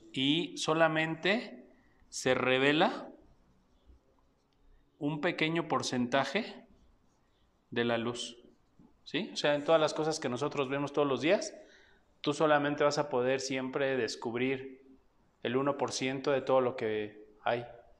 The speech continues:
O sea, no se puede ver más allá de uno por ciento. No se puede, con lo que escuchas de una persona o con lo que escuchas de que dice la gente, no puedes entender toda la realidad. Siempre vas a poder entender solamente un uno por ciento.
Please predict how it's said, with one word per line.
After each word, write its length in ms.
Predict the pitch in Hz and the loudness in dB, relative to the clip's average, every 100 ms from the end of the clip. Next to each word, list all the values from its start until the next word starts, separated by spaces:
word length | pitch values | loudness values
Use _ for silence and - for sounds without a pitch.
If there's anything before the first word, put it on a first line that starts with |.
| _ _ _ | _ _ _
O 100 | 127 | -4
sea, 140 | 131 139 | 0 2
no 140 | 147 | 2
se 100 | 143 | 0
puede 280 | 151 143 143 | 2 4 6
ver 180 | 143 139 | 4 4
más 380 | 139 139 - | 0 0 -2
allá 320 | 123 123 135 131 | 0 4 4 4
de 180 | 127 | 2
uno 240 | 127 131 131 | 2 0 0
por 160 | 123 | -2
ciento. 400 | - 131 127 120 - - - - - - | -2 -4 -4 -8 -12 -20 -20 -20 -14 -4
No 160 | 147 | 0
se 100 | 156 | 2
puede, 480 | 156 151 151 151 - | 4 6 6 4 0
con 160 | 139 131 | 0 0
lo 140 | 127 | 2
que 60 | 131 | 0
escuchas 500 | - 160 156 165 143 | 0 -2 0 0 0
de 40 | |
una 200 | 151 151 | 0 2
persona 560 | 135 127 151 165 170 139 | 0 0 2 4 4 4
o 100 | - | 2
con 160 | 127 | -2
lo 160 | 123 - | -2 -4
que 80 | 120 | -6
escuchas 480 | - 143 - 147 | -4 -4 0 0
de 160 | 127 120 | 2 0
que 120 | - | 0
dice 200 | 131 143 | 0 0
la 80 | 135 | -2
gente, 580 | 143 147 190 226 - - - _ - _ - | 0 -2 -2 -4 -10 -20 -20 _ -20 _ 0
no 280 | 147 151 | 0 2
puedes 460 | 156 151 151 151 143 | 2 4 4 2 0
entender 640 | 127 123 127 127 135 135 | -2 -2 -2 2 2 2
toda 260 | 139 139 143 | 2 4 6
la 120 | 123 | 4
realidad. 540 | 120 120 120 127 139 - - - | 4 2 2 2 2 0 -10 -6
Siempre 360 | - 156 156 | 0 2 4
vas 200 | 143 147 | 4 2
a 100 | 151 | 0
poder 220 | 143 131 139 | 0 2 2
entender 480 | 139 135 123 131 | 0 -2 -2 -2
solamente 760 | 135 139 139 139 139 139 175 - - - - - - _ | 0 0 2 0 -4 -6 -10 -12 -20 -20 -20 -20 -20 _
un 140 | 131 131 | -4 -2
uno 200 | 131 127 | -2 -2
por 160 | 120 | -4
ciento. 480 | - 131 127 120 | -2 -4 -4 -8